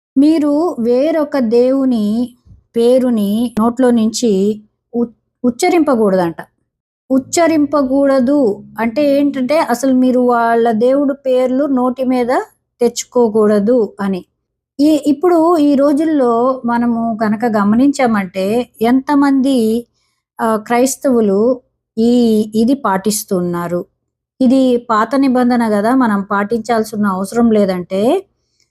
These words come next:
క్రీస్తు మన మాదిరిగా, మనకి ఒక మాదిరిగా ఉన్నాడు కాబట్టి, ఆయన ఎలాగ జీవించాడైనా మనం చూసి అర్థం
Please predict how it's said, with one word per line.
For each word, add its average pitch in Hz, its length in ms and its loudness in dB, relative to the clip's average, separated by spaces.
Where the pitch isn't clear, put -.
క్రీస్తు 311 680 2
మన 262 260 2
మాదిరిగా, 233 960 0
మనకి 220 360 -2
ఒక 220 200 -2
మాదిరిగా 226 580 2
ఉన్నాడు 220 400 0
కాబట్టి, 202 680 -4
ఆయన 311 360 2
ఎలాగ 302 440 2
జీవించాడైనా 262 840 0
మనం 240 340 0
చూసి 240 440 -2
అర్థం 208 360 -2